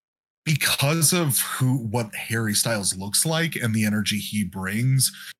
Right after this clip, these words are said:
you get a sense of this, like, kinda, um,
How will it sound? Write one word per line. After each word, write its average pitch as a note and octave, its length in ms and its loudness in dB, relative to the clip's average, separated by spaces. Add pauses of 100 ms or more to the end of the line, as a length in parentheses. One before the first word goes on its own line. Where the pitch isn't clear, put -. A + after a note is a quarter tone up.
(680)
you B2+ 140 2
get D#3+ 180 2
a D3+ 60 4
sense B2+ 460 2
of A2 120 0
this, G#2+ 240 2 (140)
like, G#2 200 -2 (1080)
kinda, B2+ 300 2 (120)
um, G2+ 440 0